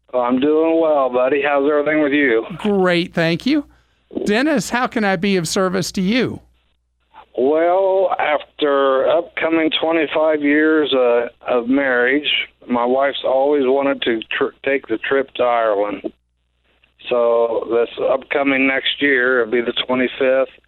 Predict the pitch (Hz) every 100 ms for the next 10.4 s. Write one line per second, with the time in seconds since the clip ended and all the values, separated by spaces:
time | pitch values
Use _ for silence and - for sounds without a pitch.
0 | _ _ _ _ 104 113 117 117 113 110
1 | - 110 107 123 135 120 131 123 - 143
2 | 131 - 123 123 127 - - 131 - -
3 | 117 - 127 127 127 120 120 120 123 127
4 | 127 113 113 - 117 110 107 123 120 117
5 | 113 104 131 127 120 117 120 127 127 117
6 | 107 107 127 117 127 120 120 123 - 120
7 | - 107 101 - - 107 120 - 117 117
8 | 113 - 127 123 117 110 _ - - -
9 | - 175 190 175 170 - 160 151 143 120
10 | 110 117 104